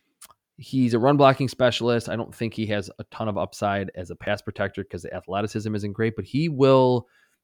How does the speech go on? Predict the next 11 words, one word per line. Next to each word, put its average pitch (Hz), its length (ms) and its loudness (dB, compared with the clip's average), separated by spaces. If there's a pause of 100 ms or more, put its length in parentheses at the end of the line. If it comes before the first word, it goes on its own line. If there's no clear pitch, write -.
execute 117 440 -2
his 104 160 -4
assignment 98 460 -4
on 92 120 -10
combo 113 360 -2
blocks, 101 400 -2
reach 98 280 -8
blocks. 95 640 -6 (320)
He'll 113 120 -2
help 110 280 0
out, 101 320 4